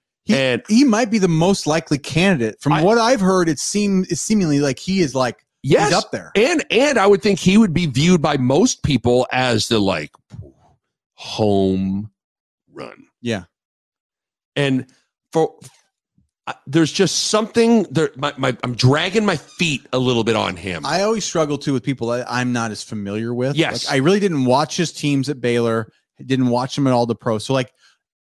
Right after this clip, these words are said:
Speaker 1: it's not a fair judgment. I'm sort of just going off of, like, I don't know him, and I'm,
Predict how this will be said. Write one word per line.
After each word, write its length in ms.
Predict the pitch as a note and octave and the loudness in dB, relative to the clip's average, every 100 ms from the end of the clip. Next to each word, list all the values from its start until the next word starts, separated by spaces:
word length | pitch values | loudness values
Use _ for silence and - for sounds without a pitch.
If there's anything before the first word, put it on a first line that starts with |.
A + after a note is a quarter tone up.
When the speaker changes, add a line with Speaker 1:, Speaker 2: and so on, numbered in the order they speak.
| _ - | _ -8
Speaker 1:
it's 220 | E3 - | -8 -4
not 200 | D#3+ F3 | -2 -2
a 20 | |
fair 300 | D#3 - D3 | -4 -4 -4
judgment. 500 | C3 A2+ A#2 G#2 G2 - | -4 -4 -6 -6 -18 -14
I'm 160 | B2+ C3+ | -6 -6
sort 320 | - - G3 | -6 -2 -2
of 80 | G#3 | -2
just 180 | F3+ - | -6 -4
going 240 | D#3+ D3+ | -2 -2
off 180 | C#3+ C3 | -2 -4
of, 100 | A#2 | -8
like, 280 | A#2+ A2+ G#2+ _ _ _ _ | -6 -6 -8 _ _ _ _
I 100 | - | -12
don't 280 | F#3+ F#3+ F3 | -6 -4 -4
know 240 | D3+ C#3+ D3 | -4 -2 -2
him, 460 | C#3+ D3 D#3 D#3 _ _ _ _ - | -4 -6 -8 -12 _ _ _ _ -10
and 220 | C3+ C3 | -4 -2
I'm, 240 | B2+ B2 | -2 -4